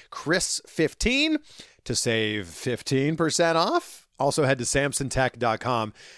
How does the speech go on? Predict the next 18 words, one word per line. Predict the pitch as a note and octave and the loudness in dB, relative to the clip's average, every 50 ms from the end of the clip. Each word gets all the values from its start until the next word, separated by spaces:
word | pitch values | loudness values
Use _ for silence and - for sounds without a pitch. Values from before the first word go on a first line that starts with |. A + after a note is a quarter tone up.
| - _ - | -20 _ -4
to | - | -2
check | C#3 - D#3 - - | 0 2 2 2 4
out | C#3+ C#3+ - | 2 2 0
some | - D3+ C#3 | -2 -6 -4
great | - C#3 C#3+ C#3 C#3 | 0 2 2 2 2
audio | - C#3+ C3+ C3 C3 C3+ B2+ | 2 2 2 2 4 2 2
equipment, | B2 - C3+ C3+ - C3 C3+ C3+ C3 - - - | 2 2 0 0 0 0 -2 -2 -2 -2 0 2
uh, | C3 C3 C3 C3 C3 | 4 4 4 4 2
if | B2 - | 2 2
you're | C3+ A#2+ | 0 -2
thinking | - - - C3+ A#2+ B2 A#2+ | -2 -2 -4 -2 -2 0 -2
of | - | -2
starting | - C3+ B2+ B2 - C3 B2+ B2+ | 0 0 0 0 0 -4 -6 -4
up | B2+ A#2+ - - | -4 -4 -4 -4
your | A#2+ A#2+ A#2+ A#2+ B2 - - A#2 | -2 2 2 2 2 0 -2 -2
own | A#2 A#2+ A#2 G#2+ G2+ | -2 -2 -2 -6 -8
podcast. | - - F2+ D2+ D2+ D2+ - - F2+ C#2+ B1+ C2 - | -8 -6 -4 -4 -4 -6 -8 -8 -8 -6 -6 -6 -6
So, | - - - F3 F#3+ F3+ A#2 F2+ D#2+ D#2 | -6 -2 2 6 6 6 6 4 -2 -8